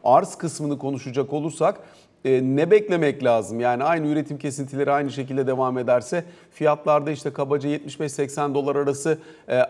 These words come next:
alt sınır olarak çiziliyordu. Hemen hemen, e, her Suudi yetkilisinin konuşmasında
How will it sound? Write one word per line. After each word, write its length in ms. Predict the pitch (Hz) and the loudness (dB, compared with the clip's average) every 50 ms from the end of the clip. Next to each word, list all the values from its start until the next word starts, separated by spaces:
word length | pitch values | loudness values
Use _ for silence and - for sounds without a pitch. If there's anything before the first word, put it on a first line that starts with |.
| - - | 0 0
alt 260 | 147 147 156 156 - | 2 4 4 2 0
sınır 300 | - - - 165 165 170 | -4 -4 0 2 4 4
olarak 440 | 165 160 151 143 135 123 120 117 - | 4 6 4 6 4 4 2 2 -2
çiziliyordu. 680 | - 127 117 107 120 117 117 113 110 110 104 95 110 110 | -6 -8 -6 -4 -2 0 2 2 2 2 2 0 -2 -2
Hemen 260 | 117 131 139 135 120 | 0 0 0 0 0
hemen, 300 | 120 117 117 113 113 104 - - - _ _ - | 0 0 0 -2 -2 -4 -10 -18 -20 _ _ 0
e, 260 | 113 117 113 110 113 110 104 | 2 2 2 0 -4 -8 -4
her 200 | 120 151 151 147 | 2 4 4 4
Suudi 400 | 135 131 - - - 139 131 123 | 2 0 -6 -6 -6 -4 -2 -2
yetkilisinin 760 | 135 131 127 131 127 131 - 135 127 120 104 117 123 123 120 | -2 0 0 -2 -2 -4 -4 -6 -6 -4 -4 -4 -4 -4 -4
konuşmasında 800 | - 123 120 113 110 - 107 113 107 - - 120 131 156 190 190 | -4 -4 -4 -4 -6 -6 -8 -8 -8 -6 -8 -4 -2 -2 -2 -2